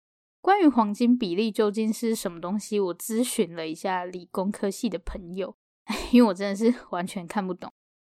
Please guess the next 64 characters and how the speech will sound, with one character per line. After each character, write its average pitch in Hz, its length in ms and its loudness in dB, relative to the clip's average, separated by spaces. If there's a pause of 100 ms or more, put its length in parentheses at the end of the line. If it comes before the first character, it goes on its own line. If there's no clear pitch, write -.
(120)
我 254 80 6
找 226 200 6
了 165 100 -2
资 190 220 -6
料 196 180 2
之 190 140 -2
后 196 100 0
就 190 140 -4
发 175 240 -4
现， 196 320 -6 (160)
嗯， 196 240 0
我 - 80 -12
跟 226 180 4
数 285 220 12
学 233 220 6
果 220 180 0
然 208 100 2
还 247 160 2
是 277 120 4
没 320 100 2
有 262 80 2
办 277 220 2
法 175 160 -4
相 208 320 0
处， - 320 -4 (320)
所 349 160 4
以 - 20 6
下 302 180 2
面 285 200 2
我 160 80 -2
就 202 240 0
根 196 260 2
据 226 180 0
我 - 160 0
自 190 160 -8
己 160 220 -12
理 185 240 -10
解 180 260 -2
的 - 300 -10 (180)
部 202 220 -2
分 - 320 -4
跟 170 160 -8
大 170 100 -4
家 170 80 -4
解 - 240 -10
释 - 200 -12
一 - 80 -16
下。 - 200 -14 (600)
大 381 100 2
家 349 140 2
现 339 180 2
在 269 220 4
先 214 420 -2
在 196 320 -2
脑 175 160 0
海 185 220 2
中 190 260 -2
想 175 320 -4
象， 170 600 -6
呃， 165 180 -12
有 180 180 -8
一 202 40 -4
条 160 240 -2
线， - 320 -4